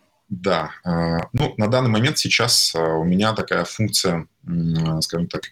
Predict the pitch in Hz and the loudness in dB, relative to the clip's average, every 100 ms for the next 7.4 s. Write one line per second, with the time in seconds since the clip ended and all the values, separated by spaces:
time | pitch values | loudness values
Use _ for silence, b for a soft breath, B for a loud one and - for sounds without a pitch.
0 | _ _ 98 101 101 113 101 85 - 104 | _ _ -4 -2 0 2 2 2 2 2
1 | 117 151 B B B B _ 90 82 82 | 0 -2 B B B B _ -2 0 2
2 | 82 82 80 80 - 87 - - - 85 | 2 2 2 0 -2 -2 -2 -4 -2 -2
3 | 82 80 107 - - 90 92 101 131 131 | 0 2 0 -2 -4 -4 -2 0 0 0
4 | 107 - - 110 98 - 120 110 101 90 | 0 0 2 0 0 -2 -2 0 0 -2
5 | 95 98 90 87 92 80 78 - - 82 | 0 2 2 0 -2 -2 -4 -8 -6 -4
6 | 78 82 95 90 82 82 82 95 127 139 | -2 -2 0 0 0 -2 -2 0 0 0
7 | - 123 120 | 0 0 0